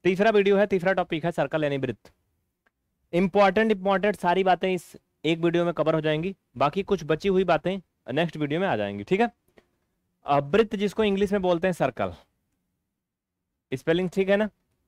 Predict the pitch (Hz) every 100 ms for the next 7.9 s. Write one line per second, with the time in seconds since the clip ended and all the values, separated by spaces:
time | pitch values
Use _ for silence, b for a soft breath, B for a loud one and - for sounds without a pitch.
0 | - - 156 110 92 - 185 180 160 175
1 | 202 170 135 110 92 _ _ b b _
2 | - 196 247 214 190 220 220 208 214 -
3 | _ _ _ _ _ _ _ _ _ _
4 | _ _ _ _ _ _ - 196 202 220
5 | 202 247 226 170 185 190 175 107 _ _
6 | _ _ 147 147 190 175 170 156 160 202
7 | 170 196 196 170 160 156 147 160 214